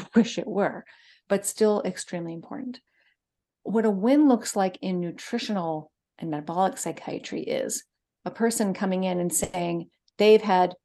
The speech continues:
depression, anxiety, what have you, um, whatever mood or psychotic disorder for decades, and them, uh, uh,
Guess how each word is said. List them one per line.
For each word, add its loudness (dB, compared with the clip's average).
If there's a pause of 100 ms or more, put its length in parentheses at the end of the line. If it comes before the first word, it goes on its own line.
(120)
depression, -2
anxiety, 0
what -2
have 0
you, 0 (400)
um, 0 (160)
whatever 0
mood 2
or -2
psychotic -4
disorder -2
for -4 (500)
decades, -2 (640)
and 2 (1120)
them, 0 (140)
uh, 2 (220)
uh, -2